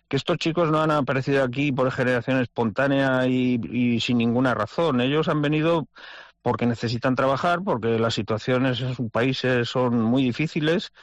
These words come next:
y por eso emprenden la aventura que todos sabemos que emprenden, ¿no? Entonces, aquí,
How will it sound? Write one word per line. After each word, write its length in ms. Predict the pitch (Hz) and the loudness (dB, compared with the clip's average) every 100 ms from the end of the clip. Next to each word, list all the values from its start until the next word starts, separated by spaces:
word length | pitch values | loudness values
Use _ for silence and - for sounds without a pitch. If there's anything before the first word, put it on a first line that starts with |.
| - - - _ | -20 -20 -20 _
y 140 | - | -6
por 220 | 107 104 107 | -2 0 0
eso 1040 | - 131 135 139 143 143 135 127 120 117 | 0 2 4 4 4 2 2 2 2 2
emprenden 960 | 123 120 120 127 139 143 143 135 127 127 | 0 2 2 4 4 4 4 2 2 2
la 80 | |
aventura 680 | 123 110 101 127 127 139 143 131 | 2 2 0 0 2 2 2 0
que 180 | 131 | -2
todos 320 | 117 120 123 - | 0 0 0 0
sabemos 480 | 123 127 123 151 | 0 2 2 0
que 80 | - | 0
emprenden, 480 | 120 110 113 95 95 | -2 0 0 2 2
¿no? 180 | 123 190 - - - - | 0 -2 -8 -16 -14 -4
Entonces, 1000 | 107 127 139 151 165 175 170 139 - - - | 0 2 2 2 2 2 2 0 -6 -10 -12
aquí, 880 | - 123 117 - 156 175 190 - | -8 -4 -4 0 0 2 2 -2